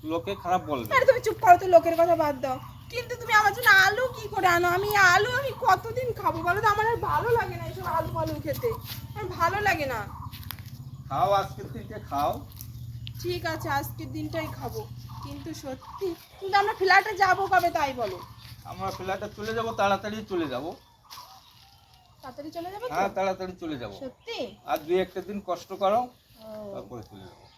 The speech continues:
Speaker 2: ঠিক আছে, তুমি ধরো এটা প্যাকেটে ঢুকাও, আমি আলুগুলো ঢুকাই। কিন্তু তুমি আমাকে এইভাবে রোজ রোজ আলু খাও, আমি এই কথা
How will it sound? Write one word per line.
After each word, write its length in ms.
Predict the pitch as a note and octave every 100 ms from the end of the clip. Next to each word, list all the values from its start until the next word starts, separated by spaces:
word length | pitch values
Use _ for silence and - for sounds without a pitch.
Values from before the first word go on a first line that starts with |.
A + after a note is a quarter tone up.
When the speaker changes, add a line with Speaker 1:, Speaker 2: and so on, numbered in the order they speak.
| _
Speaker 2:
ঠিক 280 | - C4+ A#3
আছে, 200 | G3+ A#3
তুমি 180 | C#4 C#4+
ধরো 260 | D#4 D4 C#4
এটা 200 | C#4+ C#4+
প্যাকেটে 400 | C4+ B3+ C4 C4
ঢুকাও, 280 | B3 A#3+
আমি 140 | A3+ A#3
আলুগুলো 440 | A3 A3+ A3+ A#3
ঢুকাই। 400 | A3+ G#3+ G#3+ G3 G3 - - - - -
কিন্তু 280 | D4 C#4+ D4+
তুমি 220 | D4 D4+
আমাকে 320 | C#4+ D4 D4
এইভাবে 280 | D4+ D4 D#4 D#4
রোজ 220 | C#4+ C#4+
রোজ 140 | D4+ D4+
আলু 240 | C4+ C#4 C#4
খাও, 260 | D#4 D#4+ C#4
আমি 200 | C4+ C#4+
এই 100 | C#4+
কথা 160 | D4